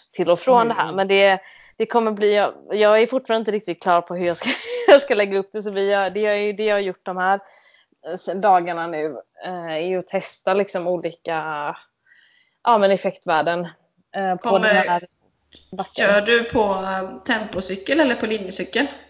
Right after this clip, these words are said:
Speaker 1: Nej, på tempocykel. Och det, eh, rekommenderar jag alla faktiskt att göra. För det är många partier där man verkligen tjänar på att ha en tempocykel. Och den, alltså, det är inte så brant. Det är vissa partier som är på kanske typ, ah,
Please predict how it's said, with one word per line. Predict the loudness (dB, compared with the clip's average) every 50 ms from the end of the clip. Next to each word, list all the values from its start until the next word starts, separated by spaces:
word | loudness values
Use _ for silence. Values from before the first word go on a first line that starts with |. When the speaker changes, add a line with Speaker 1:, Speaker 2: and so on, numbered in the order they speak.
| _ _ -20 -20 -4 _
Speaker 1:
Nej, | 2 2
på | 2 4
tempocykel. | 2 2 2 0 -2 -4 -4 -4 2 2 4 6 6
Och | 4 6
det, | 6 6 6 6 6 6 4 2 2 -2 -6 _ _ -10
eh, | -8 -6 -4 0 0
rekommenderar | -2 -2 -2 -6 -6 -2 0 0 0 0
jag | 0
alla | -2 -4 -4 -4 -4 -4 -6 -6 -8 -12 _ _
faktiskt | -14 -12 -10 -10 -10 -8 -8
att | -10 -6 -4
göra. | -4 -4 -2 -4 -4 -4
För | -4 -4 -2
det | 0 0 0
är | 0
många | 0 0 0 0 0 -2
partier | -2 -4 -2 0 0 2 4 4 6 6 4 2 0
där | -2 -2 -2 -2 -2 -4 -6 -8 -10 -18 -20 -20 _ _
man | 0 2 4
verkligen | 4 2 2 0 -4 -6 -6 -4 -4
tjänar | -4 -4 -4 -2
på | -4 -4
att | -6 -4
ha | -6 -6
en | -6 -6
tempocykel. | -6 -8 -8 -10 -12 -12 -6 -4 -4 -4 -4 -8 -14 -14 -8 0
Och | 2 6
den, | 6 6 6 4 0 -4 -2 -2
alltså, | -2 -2 -2 -2
det | -2 0 2
är | 2 4 4 4 4
inte | 2 0 -4
så | -2 -2 -2 -2 0
brant. | 0 2 2 2 2 -2 -6 -12 _ -20 -2 2
Det | 2
är | 2 4
vissa | 2 -2 -2 -4 -2 -2 0
partier | 0 -2 -2 0 2 2 2 2
som | 2 0 -2 0
är | 0 -2
på | -2 -4
kanske | -8 -8 -6 -6 -6 -6 -4
typ, | -2 -2 -2 -2 -4 -12 -20 -20 _ _ _ _ _ -20 -20 -20 _ _ _ _ _ _ _
ah, | -8 -8